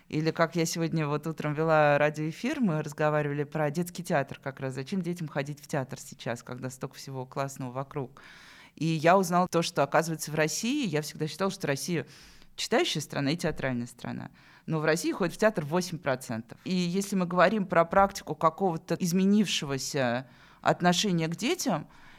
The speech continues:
эта практика всё равно от большинства будет очень малой долей. И, естественно, мы пойдём, это миллионник,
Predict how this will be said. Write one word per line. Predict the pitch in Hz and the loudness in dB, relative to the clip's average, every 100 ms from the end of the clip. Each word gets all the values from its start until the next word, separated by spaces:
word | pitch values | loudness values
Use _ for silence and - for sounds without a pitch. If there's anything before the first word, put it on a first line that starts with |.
| - | -2
эта | 185 180 | -2 0
практика | - 196 269 - - | 4 4 4 -2 -4
всё | 170 - | -2 4
равно | 175 160 180 220 277 285 - - | 4 6 4 4 4 2 -2 2
от | 180 165 | 2 4
большинства | 190 180 196 180 - 208 294 | 2 2 2 0 2 4 4
будет | 254 175 175 170 - - - | 4 0 0 -2 -6 -16 -6
очень | - 180 - 180 | -2 0 2 4
малой | 185 175 160 | 6 4 4
долей. | 156 262 330 170 | 2 2 2 0
И, | 190 | 0
естественно, | 180 - 302 208 | -2 -2 -4 2
мы | 180 | 2
пойдём, | 180 175 180 277 | 4 4 4 0
это | - - | 0 -2
миллионник, | 160 156 185 285 311 226 196 - | 0 2 2 2 2 0 0 -8